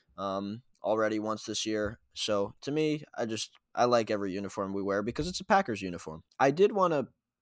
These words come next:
point out, though, a lot of people have asked us questions about, like, the future of the team, and it's like, "Are we gonna re-sign Davante? I, if we win the Super Bowl, will Aaron and Davante come back?"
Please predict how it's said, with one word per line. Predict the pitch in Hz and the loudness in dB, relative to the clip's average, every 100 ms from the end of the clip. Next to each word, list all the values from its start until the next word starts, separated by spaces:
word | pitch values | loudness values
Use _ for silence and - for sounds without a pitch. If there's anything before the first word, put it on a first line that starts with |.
| - | -8
point | - 131 | -2 2
out, | 120 117 | 4 4
though, | 135 123 | 6 4
a | 113 | 6
lot | 110 147 | 6 6
of | |
people | - 160 147 | 2 -4 0
have | 113 | 4
asked | 107 107 - | 6 6 2
us | 104 | -4
questions | - 110 107 110 107 | 2 2 2 -2 0
about, | 101 95 | 4 4
like, | 85 92 - | 2 -4 -6
the | |
future | - - 120 - 110 | -8 -2 0 0 0
of | 101 | -2
the | 98 | -4
team, | - 113 107 98 90 | -4 -4 -2 -4 -4
and | 92 | -4
it's | - | -2
like, | 95 87 - - - _ - | -2 -4 -8 -20 -20 _ 0
"Are | 113 | 2
we | 117 | 4
gonna | 117 117 | 2 0
re-sign | 117 - 110 107 | 2 2 2 2
Davante? | 107 107 104 101 87 82 82 | 4 4 4 0 -2 -2 -4
I, | - 50 | -6 -10
if | 104 107 123 127 | -12 -4 -4 0
we | |
win | 123 123 | 0 0
the | 120 | 2
Super | - 127 117 | 2 2 2
Bowl, | 98 90 | 2 2
will | 95 98 | 2 0
Aaron | 110 107 107 | 0 -2 -2
and | 101 98 | -4 -4
Davante | 101 104 101 104 | 0 0 0 -4
come | - 101 | -4 2
back?" | 107 101 90 - | 4 4 0 -8